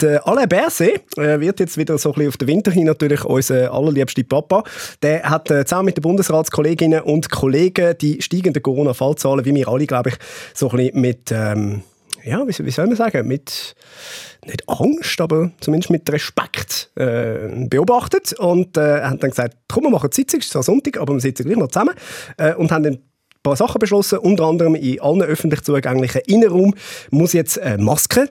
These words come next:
getragen werden, in Restaurants, Bars und Clubs darf nur noch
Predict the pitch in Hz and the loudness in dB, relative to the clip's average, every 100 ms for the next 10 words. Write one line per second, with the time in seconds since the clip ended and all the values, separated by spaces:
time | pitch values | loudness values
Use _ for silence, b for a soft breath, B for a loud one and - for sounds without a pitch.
0 | - - 147 175 190 156 170 202 214 147 | -2 -4 -2 -2 0 2 2 2 2 2
1 | 143 139 170 - 175 - 127 143 165 - | 2 2 0 0 0 0 0 0 0 -4
2 | 127 - - 202 262 - - B B B | -6 -4 0 2 2 -2 -10 B B B
3 | - 147 156 180 160 151 147 | -2 2 4 6 6 4 0